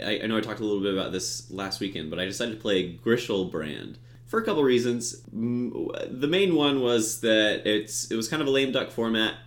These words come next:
and, you know, Jason Bloodbraid were just kinda reprinted, but we didn't have access to those yet. So kind of less excited about Indianapolis from the context of, like, you know, okay, this, we're gonna play in this format moving forward a lot. It was just kind of like a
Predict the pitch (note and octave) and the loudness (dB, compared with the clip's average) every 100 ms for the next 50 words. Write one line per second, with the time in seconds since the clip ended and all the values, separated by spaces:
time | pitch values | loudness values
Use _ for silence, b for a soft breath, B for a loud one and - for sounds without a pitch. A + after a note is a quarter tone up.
0 | - F#2 F#2 F#2 F2+ F2+ E2 F2+ E2+ G#2+ | -4 0 0 0 0 -4 -4 -4 -2 0
1 | A2 G#2 F#2+ F#2+ F#2 F#2 F2+ F2+ - F#2 | 0 0 -2 0 0 0 -4 -6 -8 -6
2 | F2+ F2 G2+ F2+ E2+ - F2+ E2+ G2+ F#2+ | -6 -6 -4 -4 -4 -4 -6 -6 -6 -6
3 | G2+ F2+ - F2 - F2 E2+ F2+ F2 - | -6 -6 -8 -10 -10 -8 -6 -2 -4 -4
4 | B B B B B - - G2 G2 F#2+ | B B B B B -10 0 2 2 0
5 | - - - - - - E3+ A#2+ C3 B2+ | -2 -16 -20 -20 -10 0 2 4 2 2
6 | - B2 A2+ A2 G#2 G2+ - - G#2+ G#2+ | 0 2 4 4 4 2 0 -2 0 2
7 | G2+ G2 G2 F#2 - - - G#2+ F#2+ G2 | 0 0 -2 -4 -6 -10 -10 -6 -4 -2
8 | F#2+ F#2+ - - F2 F2 E2+ D#2+ - F2+ | -2 -4 -4 -6 -2 0 -2 -4 -8 -4
9 | E2 D#2+ - F#2+ E2 - G2+ F#2+ F#2 - | -2 -4 -4 -4 -2 -4 -2 -2 -2 -6
10 | - F#2+ F#2+ A2 G2+ F#2+ F#2 E2+ F#2 - | -6 -4 -4 0 2 2 -2 -6 -8 -2
11 | G#2 F#2+ D#2+ F#2 G2 F2 A#2+ A2 F2 D#2+ | 0 0 -2 -2 -2 0 0 2 2 0
12 | D#2+ - B B B F#2+ F#2+ - E2+ D2+ | -4 -6 B B B -10 -6 -4 -4 -4
13 | C#2+ D#2+ D#2+ | -6 -6 -8